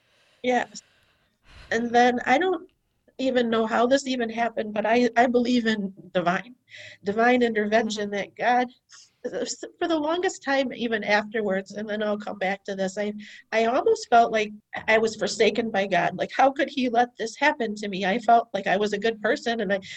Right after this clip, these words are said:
Speaker 1: felt like I was helping people and doing the right things, but how could he take away something that was so important to me?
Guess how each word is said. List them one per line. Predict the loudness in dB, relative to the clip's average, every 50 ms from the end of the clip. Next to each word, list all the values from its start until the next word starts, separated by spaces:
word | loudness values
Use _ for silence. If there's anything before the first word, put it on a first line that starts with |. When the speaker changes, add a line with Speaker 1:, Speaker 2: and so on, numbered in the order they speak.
| -2
Speaker 1:
felt | _ 2 2 2
like | 0 2 2
I | 2 4
was | 4 2 2 4
helping | 2 2 2 2 -4 -6 -6
people | -6 -6 -6 -4 -4 -4
and | -4 -2
doing | 0 2 2 2 2 0
the | -2 -2
right | -2 -2 -2 -2 -4 -6
things, | -6 -6 -6 -6 -6 -4
but | -2 -4 -4 -4 -12 -18 -8 -2
how | 0 2 2 0 -2 -4 -12 _ _ 0
could | 0 2 2 0
he | -2 -4 -4 -4 -6 -10 -10
take | -6 -6 -6 -2 -2
away | 0 0 2 0 0
something | -2 -2 -4 -4 -2 -2 -2 -2 0
that | -2 0
was | -2 -2 -4 0
so | 0 0 0 0
important | -2 -2 -4 -6 -8 _ -20 -6 _ 2 4 4 2 0 -6 -6 -6
to | -6 -6
me? | -6 -4 -4 -4 -6